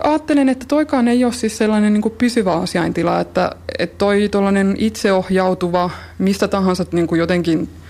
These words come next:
sen työksi vähän, niinku, muokkaava, niin sä ehkä lähestyt vähän sitä, ehkä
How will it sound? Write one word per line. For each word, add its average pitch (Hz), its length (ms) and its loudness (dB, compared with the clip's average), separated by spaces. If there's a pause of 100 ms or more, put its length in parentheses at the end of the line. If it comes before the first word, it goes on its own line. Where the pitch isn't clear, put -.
(280)
sen 185 220 -2
työksi 190 360 0
vähän, 170 220 0
niinku, 170 180 -2
muokkaava, 165 720 -2 (440)
niin 170 80 -2
sä 190 240 0 (440)
ehkä 220 400 0
lähestyt 254 480 0
vähän 190 300 0
sitä, 170 340 -2 (540)
ehkä 185 260 -2